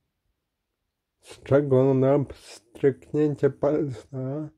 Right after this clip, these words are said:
na pstryknięcie palca może mnie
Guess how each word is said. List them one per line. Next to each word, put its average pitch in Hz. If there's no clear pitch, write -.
na 123
pstryknięcie -
palca 117
może 104
mnie 101